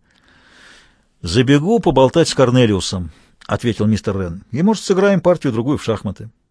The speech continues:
В реальном летосчислении Мэтью Рен ещё не достиг пятидесятилетнего рубежа,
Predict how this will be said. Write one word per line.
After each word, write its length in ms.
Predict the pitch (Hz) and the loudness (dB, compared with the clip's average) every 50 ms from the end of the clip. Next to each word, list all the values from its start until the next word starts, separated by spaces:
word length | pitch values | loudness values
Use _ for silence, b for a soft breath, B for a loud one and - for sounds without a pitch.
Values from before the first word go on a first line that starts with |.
| _ _ _ _ _ _ _ _ _ _ _ _ _ _ _ _ | _ _ _ _ _ _ _ _ _ _ _ _ _ _ _ _
В 100 | - 107 | -4 -2
реальном 480 | 117 143 160 180 185 180 175 175 160 156 | 2 2 4 4 4 4 4 4 4 4
летосчислении 800 | 160 156 - 143 - - 147 135 - 160 196 208 196 180 143 | 4 2 2 0 -4 -4 -4 -6 -2 0 2 2 4 4 2
Мэтью 320 | 127 135 147 139 - 147 147 | 2 2 0 0 0 2 4
Рен 200 | 151 147 135 123 | 4 4 4 2
ещё 240 | 113 123 - - | 0 -2 -2 -2
не 100 | 131 135 | -2 0
достиг 360 | 135 151 139 - - 120 - - | 0 0 0 0 -6 -10 -10 -10
пятидесятилетнего 720 | - 101 - 104 98 - - 120 113 104 - 117 110 113 | -10 -8 -6 -6 -6 -6 -4 -4 -4 -2 -2 -2 -2 -2
рубежа, 440 | 120 110 120 135 139 196 208 196 | -2 -2 -2 -2 0 0 0 0